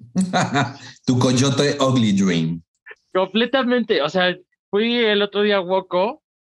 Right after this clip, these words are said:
Speaker 2: y me preguntaron todos, "¿Cómo te fue tu show? Vi que tuviste show en una barra."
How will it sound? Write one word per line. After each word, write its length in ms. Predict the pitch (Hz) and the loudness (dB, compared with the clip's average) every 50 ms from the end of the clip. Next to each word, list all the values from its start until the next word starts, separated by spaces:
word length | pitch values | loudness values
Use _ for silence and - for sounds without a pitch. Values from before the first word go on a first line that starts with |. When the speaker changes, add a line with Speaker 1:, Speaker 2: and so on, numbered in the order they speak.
| _ | _
Speaker 2:
y 80 | - 147 | -12 -8
me 140 | 160 165 156 | -8 -6 -4
preguntaron 500 | 165 160 165 165 160 185 180 196 190 190 | -4 -4 -4 -2 -2 0 0 0 -2 -2
todos, 300 | - 175 147 143 - - | -2 0 0 -2 -4 -2
"¿Cómo 240 | - 233 285 330 | -2 -2 -2 0
te 140 | 320 320 277 | -2 -2 -2
fue 160 | - 277 277 | 0 -2 -2
tu 100 | - 277 277 | 0 -2 -2
show? 240 | 269 - 285 277 277 277 | 0 0 0 0 0 -2
Vi 80 | 262 269 | -6 -8
que 120 | - 277 | -8 -8
tuviste 400 | 208 - 247 233 240 214 - 254 | -6 -6 -4 -4 -4 -2 -2 -2
show 220 | 233 - 233 226 226 | 0 2 2 2 2
en 80 | 220 226 | 2 0
una 180 | 220 220 214 | 2 2 2
barra." 360 | 196 208 208 - 190 160 - | 2 2 2 2 2 0 -2